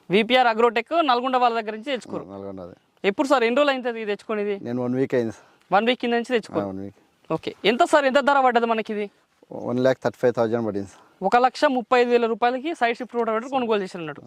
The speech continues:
Speaker 1: ఓకే, ఇప్పుడు మీరు YouTube-లో చూసి సైడ్ షిఫ్ట్ రోటావేటర్ తెచ్చుకోరు, వారం రోజులు అయిందని చెప్పారు కదా, వారం రోజుల నుంచి ఎంతసేపు నడిచింది ఇది మనకి సైడ్ షిఫ్ట్ రోటావేటర్ ఇప్పటివరకు?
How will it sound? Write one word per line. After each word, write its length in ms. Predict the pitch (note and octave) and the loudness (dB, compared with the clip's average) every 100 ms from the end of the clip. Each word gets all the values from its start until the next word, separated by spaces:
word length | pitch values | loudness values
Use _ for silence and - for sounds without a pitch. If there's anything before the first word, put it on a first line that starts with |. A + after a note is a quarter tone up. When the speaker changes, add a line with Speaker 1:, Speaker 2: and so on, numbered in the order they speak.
| - _ _ _ _ _ _ _ F#3 | -20 _ _ _ _ _ _ _ -2
Speaker 1:
ఓకే, 180 | F#3 - - | 0 -4 -2
ఇప్పుడు 260 | A#3+ A#3+ D4 | -2 2 4
మీరు 200 | C4+ A#3+ | 4 2
YouTube-లో 420 | A3 C4+ B3+ D4 C4 | 2 0 4 4 4
చూసి 220 | B3+ C#4 | -2 -4
సైడ్ 240 | C4 A3+ A#3 | 0 0 0
షిఫ్ట్ 180 | A#3 | -4
రోటావేటర్ 420 | B3 A3+ G#3+ G#3+ A3+ | -2 0 0 0 -4
తెచ్చుకోరు, 400 | F#3 - E3+ - _ _ - _ | -8 -8 -12 -14 _ _ -20 _
వారం 280 | F3 A3+ B3+ | 2 2 4
రోజులు 160 | B3 C4 | 2 2
అయిందని 260 | A#3+ A#3 | 0 -2
చెప్పారు 240 | G3 - F#3 | -4 -6 0
కదా, 160 | G#3+ G4 _ _ _ - | 0 0 _ _ _ 0
వారం 280 | G3+ C#4 C4+ | 2 2 2
రోజుల 180 | D4 | 0
నుంచి 260 | C#4+ C#4 D4 | 0 -4 -6
ఎంతసేపు 460 | C#4 A#3 C4 C#4+ B3 | -4 -4 -4 -4 -2
నడిచింది 360 | A3+ G#3 G#3 | -2 -2 -8
ఇది 80 | G3 | -8
మనకి 200 | G3 F#3+ | -8 -6
సైడ్ 180 | G3 G3 | -4 -4
షిఫ్ట్ 180 | G3+ F#3+ | -6 -6
రోటావేటర్ 320 | F3+ F3+ E3+ | -4 -4 -6
ఇప్పటివరకు? 400 | E3 E3+ E3 | -4 -4 -4